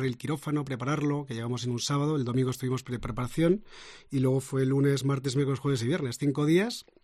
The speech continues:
eh, a tiempo total allí, y el sábado ya fue recoger,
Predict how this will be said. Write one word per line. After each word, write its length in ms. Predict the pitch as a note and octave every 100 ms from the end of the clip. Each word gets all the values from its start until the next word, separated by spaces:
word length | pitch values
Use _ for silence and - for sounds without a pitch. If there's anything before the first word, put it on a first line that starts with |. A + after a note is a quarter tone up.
| _
eh, 420 | - B2+ B2 B2 A#2+
a 80 | A#2
tiempo 300 | C#3+ C3+ C#3+
total 300 | C#3 D3+ D#3+
allí, 320 | F3 A3+ - -
y 200 | D3 C3+
el 260 | B2 A#2+
sábado 320 | - C3 B2+ C3
ya 160 | B2+
fue 180 | - C3+
recoger, 640 | C#3 C3 A#2 D#3 F3 A#3